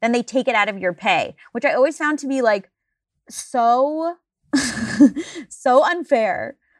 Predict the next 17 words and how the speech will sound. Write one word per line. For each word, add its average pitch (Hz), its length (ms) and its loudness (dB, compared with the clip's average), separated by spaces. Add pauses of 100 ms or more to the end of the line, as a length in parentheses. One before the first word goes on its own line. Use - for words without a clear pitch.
(340)
So 339 200 -2
yeah, 285 380 0
I 226 80 -6
mean, 247 340 -2
this, 233 400 -4
this 214 640 -2
is 294 140 -6
a 302 60 -2
huge, 254 920 -6 (220)
huge 320 400 -2
change, 285 340 -2
it - 140 -6
sounds 196 260 -2
like, 190 220 2
at 185 180 0
your 190 140 -2
work. 285 380 -2